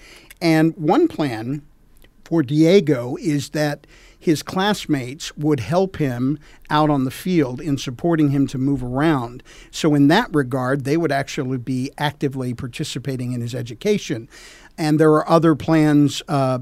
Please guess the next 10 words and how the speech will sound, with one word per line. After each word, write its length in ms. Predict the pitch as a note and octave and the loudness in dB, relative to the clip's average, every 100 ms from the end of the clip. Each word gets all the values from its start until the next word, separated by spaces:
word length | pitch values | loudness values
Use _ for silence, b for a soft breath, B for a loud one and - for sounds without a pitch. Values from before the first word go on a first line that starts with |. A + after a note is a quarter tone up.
| - | -4
you 100 | D#3+ | 0
know, 140 | C#3 B2+ | 2 0
to 160 | - | -4
use 180 | C#3 B2+ | -4 -4
a 60 | C3 | -4
football 480 | F#3 C#3+ D3+ C#3 C3+ | -6 -4 0 0 0
that 160 | C3+ | -4
makes 220 | D#3 B2+ - | -6 -10 -10
a 60 | |
sound, 580 | - F#3+ F3+ E3 D#3+ D3 | -6 0 2 2 2 0